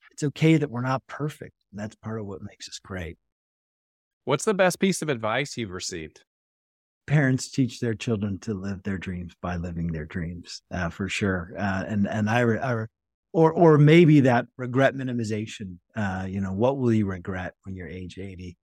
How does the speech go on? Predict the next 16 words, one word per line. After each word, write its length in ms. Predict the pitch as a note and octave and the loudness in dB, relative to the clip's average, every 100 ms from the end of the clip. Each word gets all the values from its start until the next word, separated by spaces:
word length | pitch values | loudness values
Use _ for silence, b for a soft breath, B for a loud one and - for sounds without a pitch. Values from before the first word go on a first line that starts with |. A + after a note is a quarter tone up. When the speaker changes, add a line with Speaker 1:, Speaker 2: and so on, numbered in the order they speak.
| _ - | _ 0
Speaker 1:
It's 220 | F3 - | 2 6
really 240 | D#3 F3+ D3+ | 8 10 10
led 240 | D3 C3+ | 8 8
me 160 | C#3 B2 | 6 6
to, 220 | B2 G#2 _ _ _ - | 0 -8 _ _ _ -10
to 480 | - B2 A2+ G#2+ - _ _ _ _ _ - | -4 -2 -2 -6 -12 _ _ _ _ _ -12
say 260 | - F3 | 0 4
yes 680 | D3 A2+ A#2 F#3 - - - _ _ _ _ - | 4 4 2 0 0 -8 -12 _ _ _ _ -2
to 100 | E3+ | 0
things. 540 | - F3 F3+ F3 C#3 | 4 6 6 4 2
I 160 | A#2+ G#2+ | -8 -6
wouldn't 320 | B2 E3 D#3+ | 2 2 2
say, 240 | - D#3+ D#3+ | 0 -6 -4
you 120 | E3 | -2
know, 180 | C#3+ C3+ | 0 -2
it's 160 | A#2+ | -4